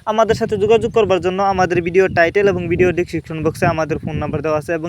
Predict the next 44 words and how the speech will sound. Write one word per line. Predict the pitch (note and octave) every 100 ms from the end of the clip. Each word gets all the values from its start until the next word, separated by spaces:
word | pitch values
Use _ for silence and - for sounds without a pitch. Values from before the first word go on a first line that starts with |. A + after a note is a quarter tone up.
| F3+
ইমো | G3+ F3
WhatsApp | D#3 D3+ -
নাম্বার | C#3+ C#3
দেওয়া | C#3+ C#3
আছে। | - A#3+ - - - - -
আমাদের | F3+ F3 F3+
সাথে | F3 F3+ F3
যোগাযোগ | G3 F#3 F#3+
করে | G3 E3+
মাছগুলো | E3 D3+ G#3+ A3
সংগ্রহ | F#3 E3 C#3+
করতে | C#3+ C3+
পারবেন | C3 F3 A3 - - - -
এবং | G3+ A3+ A#3
আপনি | A#3 A#3 G#3
চাইলে | G3 G#3+ -
সরাসরি | G3 G#3+ F#3 F#3
আমাদের | F3+ F3+ -
ঠিকানা | F#3+ G3 F#3
এসেও | E3+ D3+
নিতে | C#3 C#3+
পারবেন। | C#3 E3 G#3+ - - - - - - - - F#3+
আমরা | G3 G#3+ F#3
বাংলা | G#3+ B3 A3+
কাপ | G#3 F3+
জাতীয় | G#3+ A3+ G#3+
মাছ | G3 G#3
থেকে | G3+ G#3
শুরু | G3+ F#3+
করে | G#3 G3
কেটকি | F#3+ E3 G3+ F#3+
জাতীয় | G3 G3 F#3+
মাছের | F#3 F3+
চারা, | G3+ G3
অরণ্য, | F3 F3 F3+
পোনা | E3+ E3 F3
সারা | F3 F3+
বাংলাদেশে | F#3 F#3 E3 D#3+
হোম | D#3 D#3
ডেলিভারি | D#3 D#3 E3+
করে | F3+ E3+
থাকি। | C#3+ D#3 G#3 - - - - - - -
অনেকেই | A#3+ A#3+ A#3 A3
বায়োফ্লক | A#3+ A3+